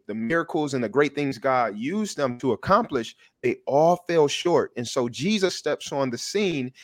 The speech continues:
and he perfectly, he, he fulfills the perfect require-, he fulfills the requirements of the law perfectly.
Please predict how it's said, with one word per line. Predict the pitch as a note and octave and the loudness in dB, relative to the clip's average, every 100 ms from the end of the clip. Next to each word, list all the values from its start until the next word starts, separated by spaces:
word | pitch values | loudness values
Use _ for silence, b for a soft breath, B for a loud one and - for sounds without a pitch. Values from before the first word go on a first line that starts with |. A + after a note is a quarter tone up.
| b - | b -10
and | A2 | -6
he | D3+ C#3 _ - - | -6 -8 _ -20 -8
perfectly, | G3+ F#3+ F3+ D#3 B2+ A2+ b b | -6 -4 -6 -4 -4 -6 b b
he, | - C#3 | -4 -2
he | - E3+ | -2 -2
fulfills | - B2 - E3+ E3+ D#3+ | -2 -4 -2 0 0 -2
the | E3+ | -6
perfect | - - F3 - D3 - B2 | -6 -8 -8 -4 -6 -6 -6
require-, | A#2+ - C#3+ C3+ C3 | -6 0 6 6 6
he | - C#3+ | 0 -6
fulfills | C3+ C3 - D#3+ D#3+ | -4 -4 0 0 0
the | D3 | -2
requirements | A#2+ - - D3 C#3 B2 | -4 -2 2 4 2 -2
of | A#2 | -4
the | A2+ | -2
law | A2+ C3+ A2+ G#2+ _ B B _ _ | 4 6 4 2 _ B B _ _
perfectly. | - - F3+ - B2 - G2 F#2 | -4 4 6 4 -2 -4 -14 -18